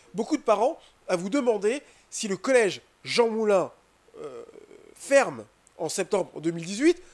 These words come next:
où vont aller vos enfants ? Non seulement les enfants qui sont présents actuellement dans ce collège, mais également les élèves de C M deux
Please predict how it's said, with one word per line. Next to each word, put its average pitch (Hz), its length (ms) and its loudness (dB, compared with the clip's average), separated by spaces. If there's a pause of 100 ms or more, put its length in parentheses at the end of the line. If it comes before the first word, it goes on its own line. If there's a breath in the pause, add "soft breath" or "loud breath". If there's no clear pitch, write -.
(200 loud breath)
où 294 200 2
vont 254 340 -6 (100)
aller 196 380 2
vos 196 240 0
enfants ? 151 300 -4 (320 loud breath)
Non 202 100 4
seulement 220 260 2
les 160 160 0
enfants 165 240 -2
qui 131 120 -16
sont 110 180 -16 (140)
présents 170 540 0 (320)
actuellement 156 500 -6
dans 127 80 -12
ce 127 120 -16
collège, 202 360 -2 (340 loud breath)
mais 180 100 6
également 214 400 4
les 185 240 -2
élèves 214 360 2 (560 soft breath)
de 135 120 -6
C - 260 0
M 175 200 2
deux 285 300 2